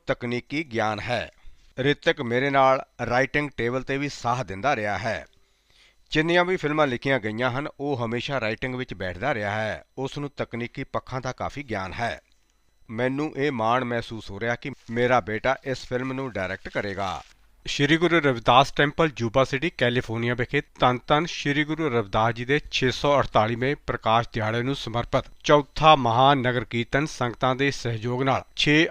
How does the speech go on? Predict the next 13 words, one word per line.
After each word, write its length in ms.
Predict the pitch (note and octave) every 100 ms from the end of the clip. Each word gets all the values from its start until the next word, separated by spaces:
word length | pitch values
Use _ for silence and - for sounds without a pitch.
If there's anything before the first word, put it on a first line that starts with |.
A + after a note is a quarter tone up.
| D#3
ਅਪ੍ਰੈਲ 280 | C#3 D3+ F3+
ਦੋ 240 | C3 B2
ਹਜ਼ਾਰ 180 | B2 B2+
ਪੱਚੀ 440 | - A#2+ - D#3 D#3+
ਦਿਨ 260 | A#2+ A#2+
ਐਤਵਾਰ 420 | C3 A2+ A#2 B2
ਨੂੰ 140 | B2+ D3
ਸਵੇਰੇ 500 | - A2+ B2 C3 D3
ਗਿਆਰਾਂ 380 | A2 A#2 A#2 B2
ਵਜੇ 120 | C3
ਤੋਂ 160 | B2
ਲੈ 160 | G#2+ A2
ਕੇ 200 | -